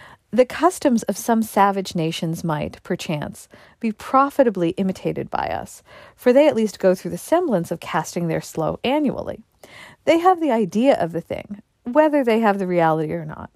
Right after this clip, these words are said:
Would it not be well if we were to celebrate such a busk or feast of first fruits, as Bartram describes to have been the custom of the Moclasse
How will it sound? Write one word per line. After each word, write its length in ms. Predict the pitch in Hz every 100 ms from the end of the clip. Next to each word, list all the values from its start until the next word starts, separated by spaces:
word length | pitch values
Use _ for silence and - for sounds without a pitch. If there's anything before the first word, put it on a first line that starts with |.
| _ _ _ _ - - - - -
Would 180 | 226 302
it 140 | 311
not 260 | 214 240 262
be 140 | 247
well 340 | 180 165 190
if 140 | 196 -
we 100 | 190
were 100 | 196
to 80 | 175
celebrate 600 | - 165 185 196 190 -
such 240 | 180 -
a 40 |
busk 580 | 151 - 127 233 - - -
or 320 | 165 156 147 _
feast 520 | - - 185 226 -
of 100 | 170
first 400 | - - 175 -
fruits, 580 | - - 185 330 - - _ - - -
as 140 | 175
Bartram 460 | 160 170 175 202 190
describes 500 | 175 - 165 165 170
to 100 | 180
have 80 | 160
been 140 | 165
the 80 | 156
custom 600 | - 170 - 202 208 220 - - - -
of 140 | 170
the 260 | 165 151 -
Moclasse 840 | - 175 180 - 170 156 208 -